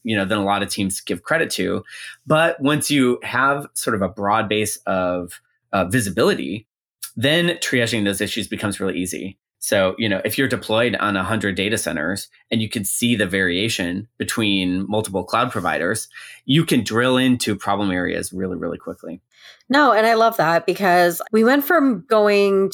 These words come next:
Speaker 2: to everyone wants to buy a SaaS product or a cloud solution, we're scared of the cloud, to now, okay, now we got arms wrapped around the cloud, let's embrace it,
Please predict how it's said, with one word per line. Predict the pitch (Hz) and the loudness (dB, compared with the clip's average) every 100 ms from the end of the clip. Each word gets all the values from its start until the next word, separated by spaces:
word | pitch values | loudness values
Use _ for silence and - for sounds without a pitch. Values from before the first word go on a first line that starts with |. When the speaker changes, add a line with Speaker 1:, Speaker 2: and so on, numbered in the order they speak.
| - | 0
Speaker 2:
to | 202 170 165 160 165 | 2 4 4 4 4
everyone | - 196 208 190 | 4 4 2 4
wants | 175 165 | 2 0
to | 165 | 0
buy | 160 160 151 | 2 4 4
a | 165 160 156 156 | 4 2 2 0
SaaS | - 196 175 - | 0 0 0 0
product | 180 165 156 151 147 147 - | 0 4 4 4 2 0 -2
or | 156 139 | 0 0
a | |
cloud | - 196 185 170 | 0 2 2 2
solution, | - 165 151 147 - 147 143 | -2 0 0 0 0 0 0
we're | 143 | -2
scared | 147 - 196 190 | -2 2 2 4
of | 175 | 0
the | |
cloud, | - - 151 151 151 147 | -2 0 2 4 2 0
to | 170 | -2
now, | 147 147 147 | 0 2 2
okay, | 175 208 170 170 | 2 4 4 4
now | 185 | 2
we | 226 214 | 2 4
got | 208 190 | 4 4
arms | 175 175 170 - | 4 2 0 0
wrapped | 165 - - | 0 -2 -2
around | 160 156 | 0 0
the | 143 | -2
cloud, | - 143 147 160 | 0 2 2 0
let's | 156 - | -2 -6
embrace | 151 160 156 - - | -2 0 0 -4 -2
it, | 151 190 | 0 0